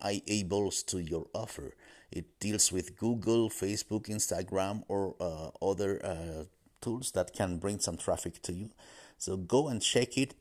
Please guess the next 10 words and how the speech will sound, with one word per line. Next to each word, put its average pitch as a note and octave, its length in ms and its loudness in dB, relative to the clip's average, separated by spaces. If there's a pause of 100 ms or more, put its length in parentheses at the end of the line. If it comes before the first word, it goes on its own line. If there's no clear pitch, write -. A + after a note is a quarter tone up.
(140)
at, E2+ 400 -2
uh, E2 220 -2 (920)
the E2 300 -6
U A2 240 2
R F#2+ 160 6
L, G#2 260 4 (160)
which F#2+ 300 -2
is G#2 280 2
bit D#2+ 500 -4
ly A#2 260 2